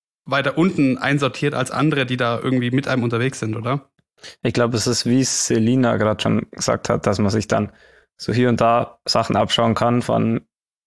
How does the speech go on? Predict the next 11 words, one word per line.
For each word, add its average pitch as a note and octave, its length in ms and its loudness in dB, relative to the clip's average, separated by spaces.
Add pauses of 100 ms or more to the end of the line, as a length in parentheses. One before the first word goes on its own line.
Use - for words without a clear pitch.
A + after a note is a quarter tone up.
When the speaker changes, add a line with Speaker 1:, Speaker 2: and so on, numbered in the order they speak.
(240)
Speaker 2:
erfolgreichen A2+ 640 2
Athleten B2 640 -2 (680)
und G#2 640 0 (960)
aber G2+ 200 2
man G2+ 240 2
sein G#2 240 0
eigenes G#2+ 480 0
Ding A2+ 240 0
halt F#2+ 120 0
machen F#2 280 0
muss. F2+ 240 -4